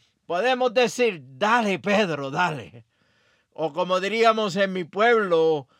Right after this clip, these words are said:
"Huevo puesto, gallina cantando". El éxito está en las puertas. Todo marcha bien con Pedro,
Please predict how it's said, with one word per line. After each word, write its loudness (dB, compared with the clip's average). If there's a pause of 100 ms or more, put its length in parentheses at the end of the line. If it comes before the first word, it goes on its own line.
(220)
"Huevo 0
puesto, 0
gallina -2
cantando". -4 (720)
El -10
éxito -6
está -2
en -8
las -12
puertas. -12 (380)
Todo -4
marcha -2
bien -4
con -8
Pedro, -4